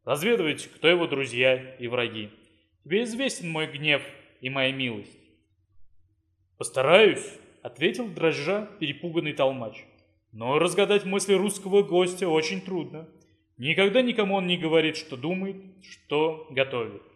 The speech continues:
Батухан еще более тихо прошептал: «Тебе поможет в этом Заребет-ханум. Она до сих пор усердно извещала меня обо всем.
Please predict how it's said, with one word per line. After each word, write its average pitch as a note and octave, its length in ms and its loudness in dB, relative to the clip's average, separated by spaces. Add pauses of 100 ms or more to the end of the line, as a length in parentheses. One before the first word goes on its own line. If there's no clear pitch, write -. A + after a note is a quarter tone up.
(600)
Батухан A3 480 0
еще B3+ 260 0
более E3+ 380 2
тихо F3+ 280 -8
прошептал: - 720 -10 (640)
«Тебе A#3+ 180 -10
поможет A3 460 0
в E3 40 -2
этом F#3 460 0 (100)
Заребет-ханум. D3 1160 -2 (260)
Она D#3 220 0
до A3+ 120 -2
сих G3+ 200 -8
пор B3 160 2
усердно B3 480 2
извещала F3 500 -2
меня D#3 220 -4
обо D3 160 0
всем. C#3+ 380 -2